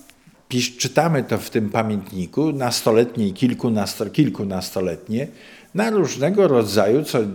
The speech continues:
w głowie się nie mieści, środki odurzające, na alkohol tam i tak dalej.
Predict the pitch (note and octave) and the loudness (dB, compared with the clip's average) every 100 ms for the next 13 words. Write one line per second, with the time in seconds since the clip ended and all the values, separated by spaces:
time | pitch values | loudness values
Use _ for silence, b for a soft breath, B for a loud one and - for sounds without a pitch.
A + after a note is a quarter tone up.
0 | F#2+ - - - A2 C#3 D3 G#2+ - G#2 | -10 -16 -20 -14 -2 2 2 0 -2 -4
1 | F2+ F2 F#2+ G2 - B2 - B2 B2 - | -4 -6 -8 -8 -10 -8 0 0 0 0
2 | G#2+ F2+ F2 F2 F2 A2+ B2 G2+ - F#2+ | 0 0 -6 -6 -4 -2 -4 -4 -4 -4
3 | F#2 F2+ F#2+ F#2 C3 G#2 - F#2 F2 - | -6 -6 -8 -2 0 0 -4 -6 -8 -12
4 | E2+ F2+ B B B B - A#2+ - E2 | -18 -18 B B B B -8 -6 -4 -4
5 | F2 D#2+ D#2+ D3 | -4 -4 -2 -2